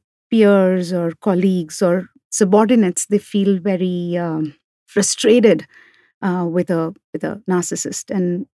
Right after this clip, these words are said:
they feel over-scrutinized. They feel that, uh,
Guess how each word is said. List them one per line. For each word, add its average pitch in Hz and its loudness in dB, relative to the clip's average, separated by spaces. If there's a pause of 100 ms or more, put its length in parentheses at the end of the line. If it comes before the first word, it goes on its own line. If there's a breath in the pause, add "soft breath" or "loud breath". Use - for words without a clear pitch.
(200)
they 196 0
feel 220 4
over-scrutinized. 170 0 (440)
They 190 2
feel 190 2
that, 170 -2
uh, 165 0